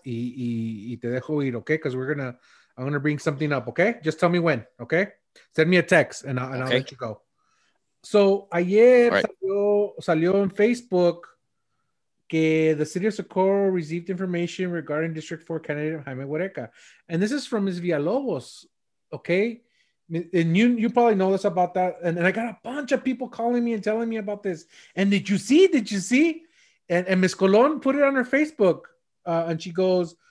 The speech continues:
Speaker 1: Socorro, Texas, breaking news. I think transparency is key, moving our great city forward. It's been a challenge to convince residents that not all candidates are running a race to better your city and want to keep this small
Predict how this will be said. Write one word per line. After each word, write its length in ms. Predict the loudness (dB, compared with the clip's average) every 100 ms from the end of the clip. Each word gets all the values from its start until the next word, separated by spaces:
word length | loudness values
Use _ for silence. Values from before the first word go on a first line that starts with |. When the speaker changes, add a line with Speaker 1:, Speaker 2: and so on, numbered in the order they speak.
| _ _ _
Speaker 1:
Socorro, 600 | _ 0 0 2 4 4
Texas, 520 | 4 2 0 -2 -4 -4
breaking 480 | -2 -2 -2 -4
news. 460 | -2 -2 0 -2 0
I 80 | -2
think 180 | -2 -6
transparency 540 | -6 -6 -6 -6 -6
is 80 | -10
key, 300 | -12 -10 -8
moving 280 | -6 -6 -8
our 80 |
great 320 | -8 -8 -8 -8
city 220 | -10 -10
forward. 560 | -10 -8 -6 -6 -8 _ _ _ -20 _ -16
It's 120 | -14
been 160 | -6 -4
a 40 |
challenge 360 | -2 -2 -4 -6
to 120 | -10
convince 400 | -10 -8 -6 -8
residents 580 | -4 -6 -6 -8 -8 -10
that 60 | -10
not 200 | -8 -6
all 80 | -8
candidates 640 | -10 -12 -10 -10 -10 -12 -20 _ _ _
are 80 | -6
running 280 | -4 -4 -6
a 60 | -6
race 340 | -6 -8 -14 _
to 100 | -14
better 240 | -8 -8
your 140 | -8 -10
city 400 | -6 -6 -6 -8
and 120 | -8
want 160 | -8 -10
to 80 | -16
keep 240 | -20 -16
this 180 | -16 -16
small 480 | -14 -12 -12 -14